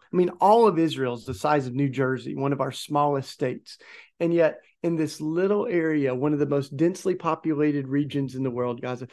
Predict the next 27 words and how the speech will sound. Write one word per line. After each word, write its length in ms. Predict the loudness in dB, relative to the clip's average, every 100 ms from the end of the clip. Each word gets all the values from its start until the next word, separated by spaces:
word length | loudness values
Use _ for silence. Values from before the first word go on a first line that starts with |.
| -18 _ -4
these 200 | -4 -4 -12
bombs 500 | -10 -4 0 0 0
are 120 | -2 -6
falling, 580 | -8 -10 -10 -12 -16 -18 -20 -6
and 120 | 0
they're 100 | 0
hitting 440 | 2 0 0 -4 -10 _ _ _
homes 840 | -6 0 4 4 2 0 -4 -6
and 280 | -8 -8 -12 _ _
hospitals 1120 | -12 -6 -4 -4 -6 -2 0 0 -4 -10 -10 -6
and 220 | -6 -8 _
churches, 880 | -6 -2 -2 -4 -4 -2 -2 -8 -6
and, 260 | -4 -4 -6 -14 -20 _ _ _
and 400 | -4 -2 -2 -4 -10 _ _ _
half 460 | -10 -4 -2 -2 -6
the 100 | -4
population 960 | -4 -4 -6 -4 0 2 2 0 -4 -6
of 140 | -4
Gaza 600 | -2 -2 -2 -4 -6 -6 -10 _ _ _ _ _ -8
are 100 | -8
children. 760 | -8 -4 -2 -2 -4 -14 -16 -20 _ _ _ _ _ _ _ -4
At 180 | -4 -2
the 180 | -2
end 160 | 0 -2
of 80 | -2
the 80 | -2
day, 400 | -2 -4 -8